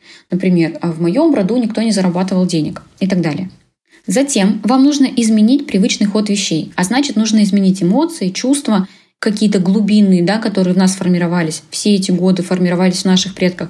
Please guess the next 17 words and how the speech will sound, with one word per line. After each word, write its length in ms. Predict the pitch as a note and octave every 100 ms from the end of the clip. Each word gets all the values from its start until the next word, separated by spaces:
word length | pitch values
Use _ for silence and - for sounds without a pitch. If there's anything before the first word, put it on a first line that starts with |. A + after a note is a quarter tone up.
| -
и 80 | G3
затем 460 | F#3 E3+ C4 D#4+ - -
совершить 600 | - G3 F3+ F3 A#3+ B3+
необходимые 680 | G3+ F#3+ F#3+ E3+ A3 A3+ E3
новые 420 | F3+ G3 F#3 E3 D3+
действия 560 | E3+ B3+ C#4 - E3+ - - -
для 120 | F3+
того, 240 | F#3+ F3+ C4+
чтобы 300 | C4+ F#3 F3+
новая 320 | G#3+ F3+ E3+
программа 420 | E3+ F3 B3+ C#4
была 240 | F#3 F3
записана. 460 | G#3 F#3+ D#3+ - - - _ _ _ - -
Таким 260 | A3 A3 D#4
образом, 360 | F#4 C#4+ G#3+
вы 140 | G#3+ C4
запустите, 800 | G3+ - C#4 E4 A3+ - E3+